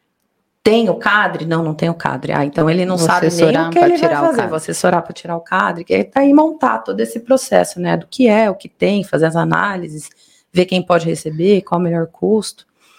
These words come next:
Speaker 1: E entrar com o time lá pra fazer a limpeza. Então entra caminhão, hidrojato, vacal, vácuo, pessoal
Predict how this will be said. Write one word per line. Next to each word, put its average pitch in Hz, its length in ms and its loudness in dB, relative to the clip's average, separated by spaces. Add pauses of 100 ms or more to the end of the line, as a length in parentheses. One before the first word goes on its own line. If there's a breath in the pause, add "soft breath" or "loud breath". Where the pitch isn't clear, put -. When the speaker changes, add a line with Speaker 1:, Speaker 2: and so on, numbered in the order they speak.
(260 soft breath)
Speaker 1:
E 220 80 6
entrar 277 520 2
com 370 80 -2
o 370 80 -6
time 285 380 6
lá 190 260 2
pra - 200 -2
fazer 247 240 0
a 233 40 4
limpeza. 202 640 2
Então 185 300 0
entra 185 220 0
caminhão, 170 580 0
hidrojato, 151 880 0
vacal, 151 840 -2
vácuo, 151 720 0 (460 soft breath)
pessoal 170 640 2